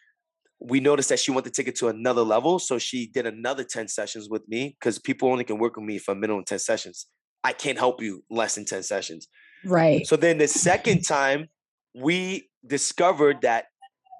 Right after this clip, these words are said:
Speaker 1: it was time to make you a business owner.
Speaker 2: Mm-hmm.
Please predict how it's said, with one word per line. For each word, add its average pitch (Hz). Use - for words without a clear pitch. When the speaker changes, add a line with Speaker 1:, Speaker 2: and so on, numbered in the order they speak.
Speaker 1:
it 131
was 123
time 135
to 127
make 127
you 127
a 110
business 120
owner. 123
Speaker 2:
Mm-hmm. 185